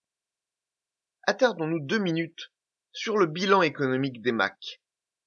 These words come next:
Commençons par ce poème, certes, écrit à leur gloire. La volonté du ciel revient.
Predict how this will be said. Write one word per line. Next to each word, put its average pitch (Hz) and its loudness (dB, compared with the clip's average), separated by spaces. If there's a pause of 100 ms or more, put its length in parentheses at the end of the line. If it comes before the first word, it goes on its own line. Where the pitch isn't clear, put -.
(140)
Commençons 202 2
par 120 -4
ce - -10
poème, 156 0
certes, - -6 (520)
écrit 160 2
à 135 6
leur 110 0
gloire. - -6 (2000)
La 117 4
volonté 156 0
du 127 -2
ciel 123 0
revient. 110 -4